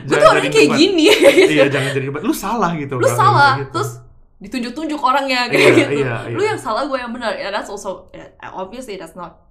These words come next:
Speaker 2: peacemaker.
Speaker 1: Iya,
Speaker 2: Jadi kayak I
Speaker 1: of
Speaker 2: think
Speaker 1: course.
Speaker 2: harus bisa, misalnya kalau ada orang salah, bisa kita cari waktu yang tepat,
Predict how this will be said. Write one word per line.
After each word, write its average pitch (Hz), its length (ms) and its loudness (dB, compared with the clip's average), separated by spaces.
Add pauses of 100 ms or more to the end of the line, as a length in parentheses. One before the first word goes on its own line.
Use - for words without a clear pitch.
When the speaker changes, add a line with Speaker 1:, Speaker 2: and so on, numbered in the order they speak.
(140)
Speaker 2:
peacemaker. 165 760 -20
Speaker 1:
Iya, 110 220 -12
Speaker 2:
Jadi 202 80 -10
kayak 208 160 -12
I 175 80 -12
Speaker 1:
of 175 60 -18
Speaker 2:
think 277 160 -14
Speaker 1:
course. 240 100 -16
Speaker 2:
harus 190 240 -14
bisa, - 360 -16 (1120)
misalnya 220 200 -14
kalau 220 140 -12
ada 196 120 -14
orang 196 160 -14
salah, 196 320 -12 (120)
bisa 185 520 -18
kita 180 540 -20
cari 185 220 -20
waktu 180 320 -18
yang 175 120 -18
tepat, 202 420 -16